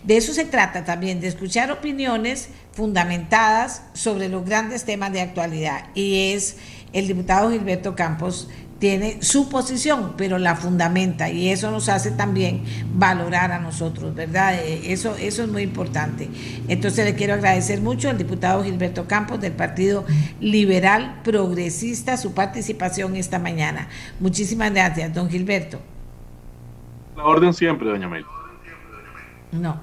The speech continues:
Speaker 1: muchas gracias. Dice aquí, para terminar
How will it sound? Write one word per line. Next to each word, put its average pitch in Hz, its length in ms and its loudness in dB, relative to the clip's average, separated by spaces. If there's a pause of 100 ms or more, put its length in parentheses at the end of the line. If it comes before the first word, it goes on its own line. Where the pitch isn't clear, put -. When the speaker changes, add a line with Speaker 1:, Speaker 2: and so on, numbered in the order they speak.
Speaker 1:
muchas 175 340 0
gracias. 147 500 0 (560)
Dice 226 360 4
aquí, 226 580 -2 (120)
para 170 280 6
terminar 160 640 2